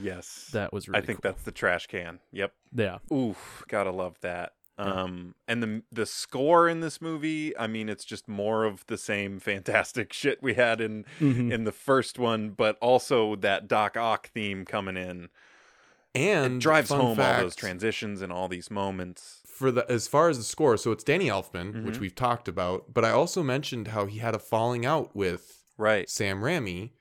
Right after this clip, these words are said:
Speaker 3: So because of that, they had to pull in Christopher Young,
Speaker 1: Hmm.
Speaker 3: who then did the score for Spider-Man three as well. And
Speaker 1: Interesting.
Speaker 3: he's, like,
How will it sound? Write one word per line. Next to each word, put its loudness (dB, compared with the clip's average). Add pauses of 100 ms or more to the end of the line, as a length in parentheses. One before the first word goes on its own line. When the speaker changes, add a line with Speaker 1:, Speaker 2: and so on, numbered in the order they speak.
(280)
Speaker 3:
So 2
because -2
of -4
that, -2
they 0
had -2
to -4
pull -2
in -2
Christopher -4
Young, 0 (220)
Speaker 1:
Hmm. -6
Speaker 3:
who 2
then 4
did 0
the -6
score 2
for -4
Spider-Man -2
three -4
as -8
well. 0
And -12
Speaker 1:
Interesting. -2
Speaker 3:
he's, 0
like, 2